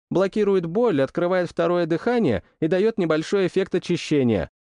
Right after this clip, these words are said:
Не все, но большинство ядов и вирусов убьёт. Полезные и дорогие.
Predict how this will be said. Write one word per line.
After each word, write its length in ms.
Не 240
все, 380
но 300
большинство 540
ядов 440
и 40
вирусов 460
убьёт. 400
Полезные 580
и 40
дорогие. 640